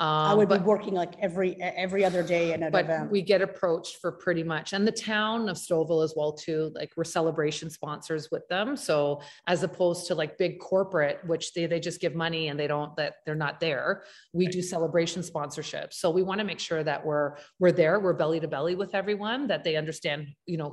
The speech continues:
Speaker 2: who we are, that we live here. We're not just, you know, a business that's just gonna give money and, you know,
Speaker 1: And
Speaker 2: not,
Speaker 1: walk
Speaker 2: not,
Speaker 1: away.
Speaker 2: and walk
Speaker 1: Yeah, we
Speaker 2: away.
Speaker 1: wanna be a part of it. We wanna,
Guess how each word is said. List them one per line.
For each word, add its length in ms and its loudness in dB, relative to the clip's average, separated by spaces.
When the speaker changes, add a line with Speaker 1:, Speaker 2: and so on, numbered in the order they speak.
Speaker 2:
who 60 -4
we 240 -2
are, 300 2
that 140 -2
we 120 -4
live 240 0
here. 400 0
We're 140 4
not 260 -2
just, 420 -4
you 80 -6
know, 300 -6
a 80 -6
business 380 0
that's 160 -6
just 120 -10
gonna 140 -2
give 220 -4
money 320 -4
and, 260 -6
you 80 -8
know, 80 -6
Speaker 1:
And 80 -6
Speaker 2:
not, 200 -2
Speaker 1:
walk 100 4
Speaker 2:
not, 100 0
Speaker 1:
away. 160 2
Speaker 2:
and 120 2
walk 180 0
Speaker 1:
Yeah, 100 0
we 80 2
Speaker 2:
away. 140 4
Speaker 1:
wanna 160 4
be 80 2
a 40 4
part 280 4
of 100 0
it. 140 2
We 80 -4
wanna, 280 -4